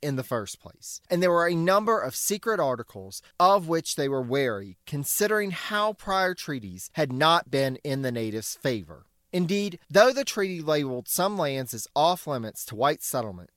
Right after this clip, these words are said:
there was also Muskogee land ceded to Georgia for settlement, which angered those whose voices had not been represented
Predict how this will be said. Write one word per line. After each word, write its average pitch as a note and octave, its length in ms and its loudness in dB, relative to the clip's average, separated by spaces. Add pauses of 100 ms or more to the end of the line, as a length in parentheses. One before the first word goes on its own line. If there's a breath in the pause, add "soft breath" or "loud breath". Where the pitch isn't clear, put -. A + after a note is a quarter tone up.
(120)
there E3+ 160 6
was G3 520 6 (100)
also E3+ 380 2
Muskogee F3 600 -2
land B2 440 -4
ceded F#3 480 -2
to E3 120 -4
Georgia A2+ 480 -4
for - 180 -10
settlement, A2+ 680 0
which - 260 -2
angered A#3+ 380 2
those D3 360 0
whose C#3 200 -6
voices E3 500 -2
had B2 160 -8
not D3+ 300 0
been D#3 180 -2
represented B2+ 640 -4